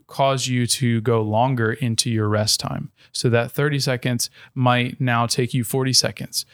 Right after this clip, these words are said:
So you unfortunately only have twenty seconds of rest. And that starts to compound, because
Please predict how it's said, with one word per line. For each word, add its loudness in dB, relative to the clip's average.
So 0
you 2
unfortunately 0
only 0
have -2
twenty 0
seconds -4
of -10
rest. -4
And 4
that 2
starts 4
to -4
compound, 0
because 0